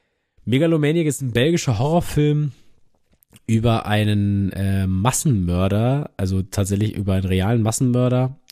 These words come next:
und dazu aber eine fiktive Geschichte, weil der Massenmörder wurde nie ge-, geschnappt, so.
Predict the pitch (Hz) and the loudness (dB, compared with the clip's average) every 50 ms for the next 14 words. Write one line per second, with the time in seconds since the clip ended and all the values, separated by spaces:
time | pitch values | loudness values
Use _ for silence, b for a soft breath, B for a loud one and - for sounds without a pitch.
0 | _ - - 101 101 104 101 95 - - - _ _ - - 98 101 120 - - | _ -6 -2 0 0 0 0 -2 -4 -10 -10 _ _ -6 -2 0 0 0 0 -2
1 | - - 113 104 110 110 113 104 110 - - - 104 - - - - 110 113 107 | -2 -2 0 0 2 2 2 0 0 -2 0 -2 -2 -2 -2 -4 -2 0 0 0
2 | 101 - - 113 - - 101 87 92 92 90 95 95 92 98 113 113 - 120 110 | 0 0 0 -2 -2 -2 -4 -2 -2 0 0 0 0 2 2 0 0 0 0 0
3 | 113 113 110 104 98 104 98 98 95 101 110 120 117 110 - - - - 120 104 | 0 0 0 0 0 0 0 0 0 0 0 0 0 0 -2 -2 -10 -12 -4 -2
4 | 101 - - - 127 160 - - - - - - _ - - - 147 165 214 226 | -2 0 0 0 0 0 -2 -4 -8 -12 -12 -14 _ -8 -2 0 0 0 0 -2